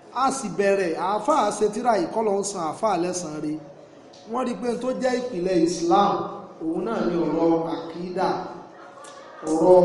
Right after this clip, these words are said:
ìgbàgbọ́ òdodo, ọ̀rọ̀ àdìsọ́kàn tó yanjú,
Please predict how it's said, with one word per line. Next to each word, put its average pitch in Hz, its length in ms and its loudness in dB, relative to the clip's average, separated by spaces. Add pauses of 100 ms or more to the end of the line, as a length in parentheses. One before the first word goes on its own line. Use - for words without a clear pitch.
(680)
ìgbàgbọ́ 160 600 -2
òdodo, - 560 4 (840)
ọ̀rọ̀ 165 300 -2
àdìsọ́kàn 170 800 -4 (580)
tó - 180 -8
yanjú, 185 480 -4